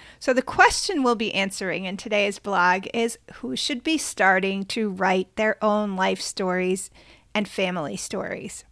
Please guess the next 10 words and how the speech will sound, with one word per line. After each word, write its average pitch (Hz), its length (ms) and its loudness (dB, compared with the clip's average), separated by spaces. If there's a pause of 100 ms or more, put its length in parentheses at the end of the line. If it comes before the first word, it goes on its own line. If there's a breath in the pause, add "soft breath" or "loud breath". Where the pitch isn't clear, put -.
(600 loud breath)
So 262 140 4
throughout 294 500 6
my 349 140 4
time 240 340 0
speaking 233 600 -2
with 240 180 2
people 240 380 0
about 233 300 4
my 233 100 0
mission 226 640 -2